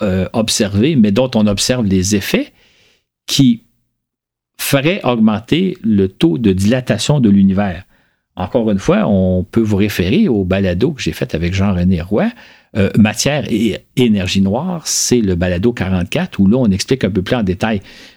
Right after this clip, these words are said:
Mais c'est de là que vient l'idée que l'univers contiendrait une force invisible, dont on observe les effets, et qui s'appelle l'énergie noire.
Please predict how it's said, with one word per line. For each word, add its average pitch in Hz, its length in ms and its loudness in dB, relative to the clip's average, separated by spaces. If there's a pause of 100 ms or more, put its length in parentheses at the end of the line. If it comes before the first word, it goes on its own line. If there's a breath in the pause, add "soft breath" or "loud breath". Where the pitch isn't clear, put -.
Mais 101 120 2
c'est 117 180 2
de 117 140 4
là 165 260 4
que - 160 -4
vient 95 400 0
l'idée 110 460 0
que 110 360 -2 (260 loud breath)
l'univers 107 540 2
contiendrait 98 800 -2
une 92 260 2
force - 540 -6 (280)
invisible, 101 680 0 (240)
dont 92 280 -2
on 76 120 -2
observe 85 320 -4
les 85 220 0
effets, - 320 -2 (240 soft breath)
et 143 120 2
qui - 120 -8
s'appelle - 500 -2
l'énergie 110 720 0 (120)
noire. 85 400 -4